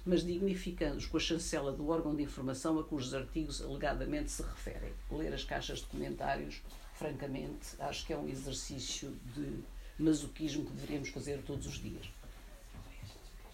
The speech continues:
Foram também esses órgãos de informação que muitas vezes serviram de caixa de ressonância a tomadas de posição que desservem a democracia, que é o seu habitat e o seu oxigênio. Porque se gostamos muito de repetir que não há democracia sem jornalismo livre,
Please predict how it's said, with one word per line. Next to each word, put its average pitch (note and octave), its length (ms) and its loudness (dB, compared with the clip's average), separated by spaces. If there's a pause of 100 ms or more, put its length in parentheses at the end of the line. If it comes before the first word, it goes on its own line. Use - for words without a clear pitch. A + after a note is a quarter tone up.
(1600)
Foram A3 380 4
também D3 500 2
esses F3+ 260 2
órgãos F#3 320 6
de E3 80 6
informação D#3+ 520 4
que F#3 80 0
muitas F3+ 260 4
vezes E3 240 4
serviram E3 300 6
de E3 60 -2
caixa F3 300 4 (220)
de - 160 -2
ressonância C#3 680 0
a - 20 2
tomadas E3+ 440 4
de - 60 -8
posição D#3+ 460 2
que - 80 -4
desservem D#3 560 4
a D3 60 0
democracia, C#3 760 -2
que - 80 0
é D#3+ 60 6
o - 60 0
seu E3 180 4
habitat D3+ 540 0
e - 20 -4
o C3+ 60 -2
seu C#3+ 180 0
oxigênio. A#2 760 -4 (340)
Porque F3+ 180 4
se F3+ 100 4
gostamos - 360 6
muito F#3 320 4
de F3+ 60 2
repetir - 440 2
que C4 100 6
não E3+ 180 10
há F#3 80 10
democracia E3 560 6
sem D#3 160 6
jornalismo C#3+ 640 4
livre, D3 340 0